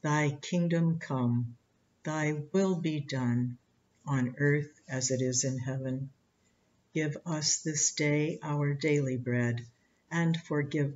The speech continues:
us our trespasses, as we forgive those who trespass against us. And lead us not into temptation, but deliver us from evil.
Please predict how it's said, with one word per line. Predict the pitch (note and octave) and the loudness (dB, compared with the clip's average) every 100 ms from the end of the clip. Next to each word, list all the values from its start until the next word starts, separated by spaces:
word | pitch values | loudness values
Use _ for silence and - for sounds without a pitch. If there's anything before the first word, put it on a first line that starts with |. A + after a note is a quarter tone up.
| D3+ | -4
us | B2+ A2+ - - - _ | -4 -2 -2 -4 -8 _
our | C3+ C#3 C3 | -4 0 0
trespasses, | B2+ - - - - - A#2 - - - - - _ _ _ _ - | -2 -6 -2 -2 -4 -6 -2 -2 -4 -8 -10 -10 _ _ _ _ -6
as | C#3 C3+ D3+ | 0 0 2
we | D3+ D3+ D3 | 2 2 2
forgive | - C#3 D3 C#3+ C#3 | -2 -2 0 0 0
those | D3+ D3+ D3+ D3 D3 | 0 2 2 0 -2
who | - | -2
trespass | E3 - F3 - - E3+ E3 - - D3+ | -6 -4 -2 -2 -4 -6 -4 -2 -4 -4
against | C#3+ C#3 C#3 - C3+ | -4 -2 0 -2 -4
us. | C#3 C#3 - - - _ _ _ - - - | -6 -4 -6 -8 -16 _ _ _ -20 -20 -6
And | D#3+ D#3+ E3+ | -2 0 0
lead | F3 F3+ F3 | 2 6 6
us | D#3+ - - | 4 4 2
not | D#3+ D#3+ D3+ D3 - | 2 2 0 -2 -6
into | D3 D3 - C#3 | -2 -2 -2 -6
temptation, | C#3+ C#3+ C3+ - C#3 C#3+ - C#3+ C#3 C3+ - _ _ _ _ _ | -4 -2 -2 -2 -2 -2 -4 -2 -4 -6 -12 _ _ _ _ _
but | D3 C#3+ - | -6 -6 -4
deliver | D#3 D#3 C#3+ D3 C#3 | -6 -4 -4 0 0
us | C#3 C#3 - | 2 2 0
from | C#3+ C3+ | -2 -2
evil. | C#3+ C#3+ D3+ D3 | -2 -2 -4 -6